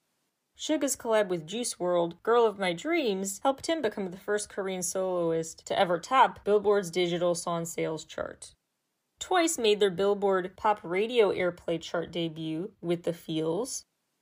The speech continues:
J-pop icon Lisa surpassed ten million total YouTube views. B T S became the first foreign artist to top Oricon's year-end album chart since Michael Jackson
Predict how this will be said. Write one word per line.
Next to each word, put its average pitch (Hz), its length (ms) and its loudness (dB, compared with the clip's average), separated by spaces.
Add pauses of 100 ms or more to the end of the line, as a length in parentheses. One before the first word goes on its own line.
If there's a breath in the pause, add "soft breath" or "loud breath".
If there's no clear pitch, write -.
(280)
J-pop 233 480 2
icon 185 500 0
Lisa 202 600 -2
surpassed 208 500 0
ten 208 240 0
million 185 320 -2
total 180 280 2
YouTube 170 520 -2
views. 156 560 -8 (320)
B 190 160 -2
T 180 200 0
S 247 160 4
became 208 380 -2
the 175 100 -4
first 190 360 -4
foreign 180 300 -2
artist - 640 -2
to 208 100 -2
top 202 320 0
Oricon's 226 640 0
year-end 185 680 0
album 165 400 -2
chart 262 520 -2
since 247 280 0
Michael 240 360 0
Jackson 196 720 -6